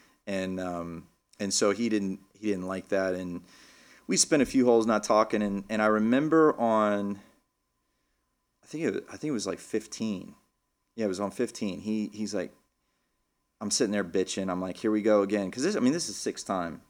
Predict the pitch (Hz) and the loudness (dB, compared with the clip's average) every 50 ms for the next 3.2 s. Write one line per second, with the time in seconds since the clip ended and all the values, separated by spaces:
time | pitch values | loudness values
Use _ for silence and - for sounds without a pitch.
0 | _ _ _ _ _ _ _ _ - 98 95 95 98 - - - 113 101 - - | _ _ _ _ _ _ _ _ -6 -4 -2 -2 -4 -6 -6 -4 -6 -4 -4 -4
1 | 85 80 80 82 85 85 - - - 92 92 82 - - _ - 107 101 98 90 | -4 -4 -4 -4 -6 -8 -8 -10 -8 -8 -8 -8 -10 -14 _ -14 -12 -12 -10 -10
2 | 82 - - 104 110 107 113 110 110 110 107 101 92 80 78 - _ _ - 98 | -10 -4 -2 -2 -2 0 -2 -2 -2 0 -2 -2 -2 -4 -8 -12 _ _ -12 -8
3 | 92 90 90 87 | -6 -4 -4 -6